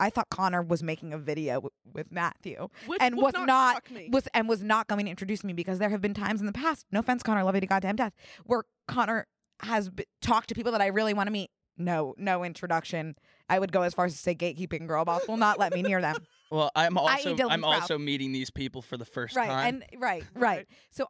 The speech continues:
Speaker 1: I, but that's where immediately, that's where my head went, is he is not gonna introduce me. He is making a video. I didn't know what they were doing. They, he, I didn't know about the safety pin. He's touching Matt. He's, like, all over Matthew, and I'm going, "Connor, Connor,
Speaker 3: No, no,
Speaker 1: Connor."
Speaker 3: no, no, no, no.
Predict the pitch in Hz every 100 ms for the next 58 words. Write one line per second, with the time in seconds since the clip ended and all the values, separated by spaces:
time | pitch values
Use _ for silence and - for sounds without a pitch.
0 | - 262 269 214 247 247 233 233 233 185
1 | 202 226 220 202 196 180 196 180 190 180
2 | 170 156 139 170 - 202 175 170 170 185
3 | 180 - 175 170 160 - 160 156 156 180
4 | 170 - 185 180 180 180 170 196 185 175
5 | 160 190 175 160 170 175 190 156 165 156
6 | 156 165 - _ 226 175 175 180 165 170
7 | 160 156 165 - 151 156 156 165 165 -
8 | - - _ _ _ - 220 - 175 185
9 | 170 190 190 190 - 190 175 175 165 160
10 | 160 - - - 190 190 175 165 156 _
11 | - 190 - - _ _ - 262 151 -
12 | 170 202 320 196 180 147 120